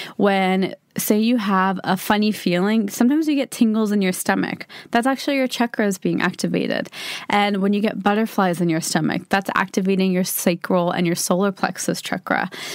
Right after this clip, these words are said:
So it's really cool to understand the energetics behind things we've all grown up experiencing. And I think it's so cool to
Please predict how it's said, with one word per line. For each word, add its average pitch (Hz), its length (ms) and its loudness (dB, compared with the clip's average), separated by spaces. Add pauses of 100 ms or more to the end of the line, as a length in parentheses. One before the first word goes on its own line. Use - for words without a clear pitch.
(120)
So 220 220 2
it's - 220 -2
really 285 240 2
cool 214 400 0
to - 180 -2
understand 180 760 2 (260)
the 202 120 4
energetics 185 720 0
behind 175 420 2
things 165 320 0
we've 175 240 0
all 185 220 2
grown 165 340 0
up 151 280 0
experiencing. 185 960 0
And 180 200 2
I 180 120 2
think 180 240 0
it's 196 180 0
so 175 200 2
cool 165 280 0
to 180 260 0